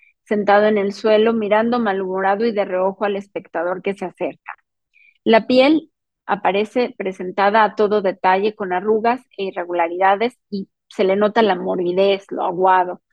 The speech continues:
El personaje es pelón, y en su cráneo se aprecian múlti-, múltiples queratosis. En su mejilla se observa ya la senilidad, la vejez. Tiene un pequeño,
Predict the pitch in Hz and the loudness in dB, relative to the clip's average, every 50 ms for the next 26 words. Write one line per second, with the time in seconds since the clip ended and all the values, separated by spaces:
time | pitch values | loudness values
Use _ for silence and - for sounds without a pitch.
0 | _ _ _ _ _ _ _ _ _ _ - 202 196 202 214 220 220 - 240 226 | _ _ _ _ _ _ _ _ _ _ -10 -8 -4 -2 -2 -2 0 0 2 4
1 | 233 233 247 240 - 247 233 233 - _ - 175 160 165 175 180 196 233 262 262 | 4 4 2 2 2 2 2 2 0 _ -4 -2 0 0 0 0 0 0 -2 -2
2 | - _ _ _ _ _ _ _ - 196 220 220 208 - 214 - 208 208 220 226 | -6 _ _ _ _ _ _ _ -8 -6 -4 -4 -6 -8 -6 -2 0 0 0 0
3 | 233 240 240 233 196 - 196 208 208 - 240 220 220 208 208 220 226 220 233 240 | -2 -2 -4 -4 -2 0 0 0 0 -2 -4 -4 -4 -4 -4 -4 -4 -4 -4 -4
4 | 226 214 202 - _ - 226 226 240 240 233 - 226 233 240 233 233 233 - 208 | -4 -4 -6 -10 _ -2 0 0 0 0 0 -2 -2 0 0 0 0 -2 -2 -2
5 | 180 175 180 185 - - 202 208 214 208 - - - - _ _ _ _ _ _ | 0 0 0 -2 0 2 2 2 2 -2 -6 -18 -20 -20 _ _ _ _ _ _
6 | _ _ - 208 202 - 214 202 214 214 214 214 240 226 220 240 254 247 - 214 | _ _ -6 -4 -4 -2 -2 -2 0 -2 0 0 0 2 4 4 2 2 -2 -6
7 | 208 - 240 202 208 208 220 214 196 202 196 202 208 208 226 226 - 190 180 175 | -4 -2 0 0 2 2 2 2 2 2 2 2 2 0 -4 -4 -6 -8 -6 -6
8 | 175 175 170 175 180 185 185 185 185 185 - - 170 170 170 190 - - 208 208 | -4 -4 -2 0 2 2 2 2 0 -2 -2 -4 -4 -4 -4 -8 -4 -2 0 0
9 | 208 202 - _ _ _ _ _ _ _ _ _ _ _ _ - 208 214 233 240 | 0 -2 -6 _ _ _ _ _ _ _ _ _ _ _ _ -4 -2 -2 0 0
10 | 240 233 233 220 240 220 233 226 214 214 214 220 214 214 214 214 - 202 202 196 | 0 0 0 0 0 0 -2 -2 -4 -4 -4 -4 -2 -2 0 0 0 0 0 -2
11 | - - - | -4 -6 -12